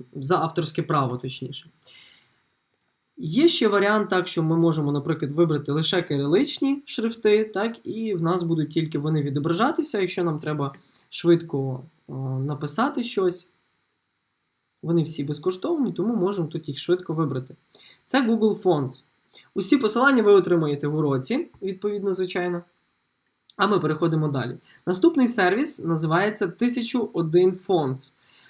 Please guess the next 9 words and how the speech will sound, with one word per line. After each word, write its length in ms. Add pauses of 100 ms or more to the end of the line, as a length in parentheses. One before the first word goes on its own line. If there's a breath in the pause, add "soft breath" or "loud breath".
(160 soft breath)
Е, 360 (100)
це 160
також 400
хороший 400
сервіс. 440
Тут 240
є 100
дуже-дуже-дуже-дуже 1120
багато, 520